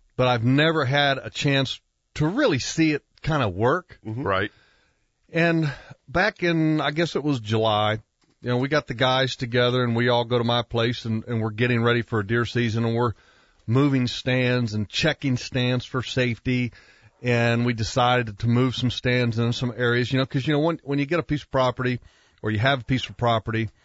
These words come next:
Speaker 1: you end up putting a stand sometimes. And, and I think Bill Winke described this best. And he said, when you go to hunt a new area, he said, it's probably best to put a stand somewhere that it becomes an observation stand.
Speaker 2: Mm-hmm.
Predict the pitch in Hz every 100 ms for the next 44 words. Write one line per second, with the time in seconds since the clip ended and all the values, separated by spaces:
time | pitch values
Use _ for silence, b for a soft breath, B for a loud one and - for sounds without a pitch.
0 | b b b 107 120 131 131 156 156 135
1 | - 135 131 123 139 135 131 127 117 120
2 | 123 127 135 135 104 139 131 135 139 117
3 | 104 - - 123 113 107 98 107 131 151
4 | 139 - 120 120 - 117 110 113 110 139
5 | 135 104 143 113 117 127 120 131 120 110
6 | - 123 - 131 135 151 160 151 107 104
7 | 104 113 - _ b b b - - 180
8 | - 147 147 147 - 139 135 131 127 127
9 | - b b _ 131 123 123 - 139 123
10 | 117 120 131 135 117 127 104 120 123 -
11 | 110 95 - 135 107 80 73 117 139